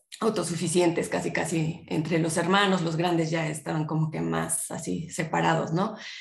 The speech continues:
Bueno, en sus rollos. Y ya cuando empecé a competir contra mi hermana, ahí fue que mi papá empezó así de, "Ay, a ver quién va a ganar", que no sé qué. Y realmente yo no quería eso, ¿no? Yo no quería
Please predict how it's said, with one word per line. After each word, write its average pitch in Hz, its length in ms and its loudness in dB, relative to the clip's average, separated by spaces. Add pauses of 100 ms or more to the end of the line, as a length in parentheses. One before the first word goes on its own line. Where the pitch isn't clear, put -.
(180)
Bueno, 165 340 4
en 165 140 4
sus 160 220 0
rollos. 165 520 4 (560)
Y 202 100 4
ya 220 360 4
cuando 208 1000 6
empecé 208 320 0
a 247 80 -4
competir 220 500 -2
contra 247 360 0
mi 185 180 4
hermana, 190 680 2
ahí 180 120 0
fue 190 200 0
que 185 120 -2
mi 151 140 2
papá 170 380 2
empezó 170 300 -2
así 175 220 -2
de, 175 100 4
"Ay, 240 260 6
a 262 60 4
ver 240 220 0
quién 247 180 -2
va 233 60 6
a 226 40 2
ganar", 196 520 0
que 185 60 -6
no 190 100 -2
sé 190 160 -6
qué. 196 240 -2 (280)
Y 233 100 6
realmente 277 420 6
yo 240 100 2
no 226 100 0
quería 185 280 0
eso, 180 320 0
¿no? 160 260 4
Yo 202 140 0
no 208 100 -2
quería 190 480 0